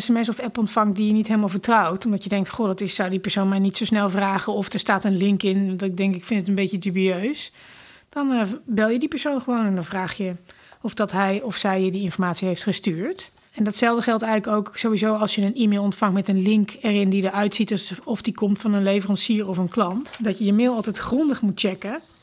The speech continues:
Eh, de meeste partijen sturen alleen links als ze dat op voorhand hebben laten, eh, weten, dat ze dat gaan doen.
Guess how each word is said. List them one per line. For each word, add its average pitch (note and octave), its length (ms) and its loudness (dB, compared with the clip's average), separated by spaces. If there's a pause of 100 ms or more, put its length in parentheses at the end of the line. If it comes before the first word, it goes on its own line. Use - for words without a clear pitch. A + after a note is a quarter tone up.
(520)
Eh, G3+ 320 2
de G3+ 80 2
meeste B3 380 2
partijen A#3 400 0
sturen A3 340 0
alleen G#3 300 4
links A3 440 2
als A3+ 180 -2
ze - 80 -4
dat G#3 160 -2
op G3 100 -8
voorhand G#3+ 440 2
hebben G3+ 200 0
laten, F#3 540 -2 (100)
eh, A3 120 -4
weten, G3 440 0
dat G3+ 160 -4
ze - 60 -4
dat G3 160 -2
gaan G3+ 140 4
doen. G3 300 2